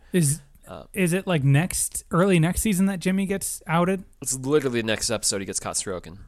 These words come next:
Speaker 2: and then, like, this
Speaker 1: Wow.
Speaker 2: episode after that he's fired.
Speaker 1: I
Speaker 2: I'm pretty
Speaker 1: like, I
Speaker 2: sure.
Speaker 1: think Jimmy is a good character. I wish they didn't get
Speaker 2: He
Speaker 1: rid
Speaker 2: does
Speaker 1: of him.
Speaker 2: nothing this episode. He
Speaker 1: That's
Speaker 2: literally does absolutely nothing.
Speaker 1: They just name check him to say, like, "Oh, James is gonna help me."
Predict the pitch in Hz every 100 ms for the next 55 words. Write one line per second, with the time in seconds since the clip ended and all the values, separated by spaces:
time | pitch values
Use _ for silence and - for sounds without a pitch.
0 | - 117 117 104 104 98 107 135 123 101
1 | 107 101 101 98 95 104 90 82 - -
2 | 381 440 226 196 262 440 403 285 277 233
3 | 160 143 123 143 113 - 117 101 - 92
4 | 110 285 294 175 147 131 127 214 175 104
5 | 98 139 - 98 80 95 - - 92 90
6 | - _ - 190 180 190 147 110 95 92
7 | - 110 - 117 95 156 127 - - 143
8 | 131 143 151 156 139 131 143 - 131 127
9 | 127 120 120 - 127 120 113 107 - -
10 | _ - _ _ - 143 123 120 131 147
11 | 135 120 120 117 117 113 107 101